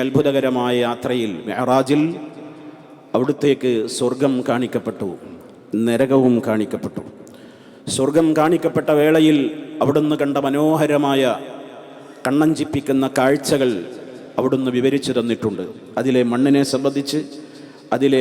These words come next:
വെള്ളത്തെ സംബന്ധിച്ച്, അതിലെ നദികളെ സംബന്ധിച്ച്, അതിലുള്ള സുഗന്ധത്തെ സംബന്ധിച്ച് ഏറെ അവിടുന്ന് വാചാലമായി നമ്മോട് സംസാരിച്ചിട്ടുണ്ട്. മഹാനായ ഇബ്രാഹിം നബി അലൈഹി സ്വലാത്തു വസ്സലാമിനെ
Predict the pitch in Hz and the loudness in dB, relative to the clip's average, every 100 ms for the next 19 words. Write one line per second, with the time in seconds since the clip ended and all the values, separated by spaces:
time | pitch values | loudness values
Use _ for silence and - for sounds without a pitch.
0 | 123 127 151 156 151 143 147 143 - 156 | 4 2 2 0 -2 0 -2 -2 -2 -4
1 | - - - - 131 139 123 131 156 156 | -6 -16 -8 -2 0 2 2 2 4 4
2 | 147 147 143 143 143 156 - - - - | 2 0 0 -2 -2 -2 -4 -10 -18 -18
3 | - - 135 147 139 139 123 104 - - | -10 -2 2 4 6 4 4 0 -8 -12
4 | 139 131 135 170 165 156 151 - 147 143 | -6 0 2 2 2 2 2 2 0 -2
5 | 143 143 156 - - - - 135 190 190 | -2 -4 -6 -8 -18 -6 0 4 6 6
6 | - - - - - 131 135 139 131 139 | 2 -2 -12 -10 -4 -2 0 0 0 2
7 | 139 139 135 131 127 127 123 123 123 127 | 2 0 0 0 0 -2 0 0 0 -2
8 | 120 127 113 107 104 104 98 92 - - | -2 -2 -2 -4 -6 -4 -4 -4 -12 -20
9 | - - - 104 139 147 139 139 139 151 | -20 -20 -12 -6 -4 -2 -2 -2 0 2
10 | 151 156 147 147 135 156 156 - 147 143 | 2 2 2 2 4 4 2 0 2 2
11 | 139 139 139 139 131 127 127 | 2 -2 -2 0 0 2 0